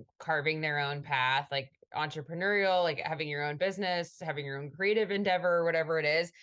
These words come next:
you, you, there is so much passion and so much, like, you ha-, you give so much to that thing. And I was the exact same way, like, it, completely. And again, also very nervous, those same reasons,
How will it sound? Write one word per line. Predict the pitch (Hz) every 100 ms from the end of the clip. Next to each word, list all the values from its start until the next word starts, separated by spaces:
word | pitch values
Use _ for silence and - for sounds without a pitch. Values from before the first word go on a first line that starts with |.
| - - _ _ _
you, | 175 220 294 226
you, | 208 208 185
there | 240
is | 214 233 233
so | 247
much | 240 -
passion | - 175 151 - _ 160 202 220 220
and | 175 175
so | 180 175
much, | 170 160
like, | 180 156
you | 175
ha-, | 170 190
you | 185
give | 175 202 220 202
so | - 180
much | 160 151 131 -
to | 208
that | 151 127 -
thing. | 156 120 101 160
And | - 160
I | 151 180
was | 180 160
the | 170
exact | 156 156 139 -
same | 135 131
way, | 120 82
like, | 127 127 - - _ _ -
it, | - -
completely. | 196 170 196 170 120 107
And | 127 185 165 - _ _
again, | 185 196 240 170 143 135 _
also | 196 214 208 180 160 -
very | 156 202 208 202
nervous, | 190 190 170 165 - -
those | 175 175 -
same | 180 175
reasons, | 170 170 156 147 147